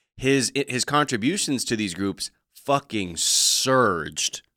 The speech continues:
around the time, like, the, in the months leading up to Sessions' resignation and in the five months,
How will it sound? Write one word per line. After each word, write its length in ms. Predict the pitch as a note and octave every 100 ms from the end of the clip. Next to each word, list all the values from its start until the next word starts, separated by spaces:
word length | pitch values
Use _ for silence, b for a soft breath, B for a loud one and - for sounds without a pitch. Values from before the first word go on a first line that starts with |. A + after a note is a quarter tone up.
| _
around 400 | G2+ G#2 G#2 G#2
the 80 | G2
time, 480 | F2+ G#2 G2+ G2+ G2
like, 180 | G2 F2 -
the, 520 | G#2+ G2 - A2+ G#2+
in 300 | G#2+ - A2
the 60 | G2
months 300 | G2+ G#2+ -
leading 260 | G#2 G2+ G2
up 180 | G2+
to 340 | - G2+ F#2+ F2+
Sessions' 520 | - G#2 G2 G2+ E2+
resignation 720 | F#2+ E2+ E2+ G2 G#2+ B2 B2 b b b
and 120 | G#2 A2
in 260 | A2+ G#2+ b b
the 80 | G#2
five 300 | F#2+ G#2 G#2
months, 300 | G2 G2+ -